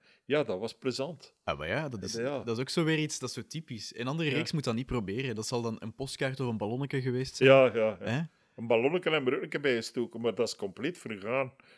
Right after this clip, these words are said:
Speaker 1: Als ik zo een keer, eh, die album, eh, de Pretparkprutsers is dat.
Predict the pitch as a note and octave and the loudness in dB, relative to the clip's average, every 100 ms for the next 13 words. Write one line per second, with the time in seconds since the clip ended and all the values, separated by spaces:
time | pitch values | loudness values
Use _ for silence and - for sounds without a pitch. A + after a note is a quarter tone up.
0 | _ - A#2+ A#2 - B2 A#2 - G#2+ A2 | _ -6 -6 -6 -2 0 -2 -2 -2 0
1 | A2 A2 G#2 G#2+ A2 C3 C3 C#3+ - _ | 0 0 -4 -4 0 0 0 -6 -12 _
2 | _ _ A#2 A#2 A#2 A2+ A#2 - C#3+ - | _ _ 0 2 2 -2 -6 -6 -6 -4
3 | A2 - A2+ - G2+ G#2 F#2+ G2 | -4 -6 -14 -10 -10 -10 -8 -6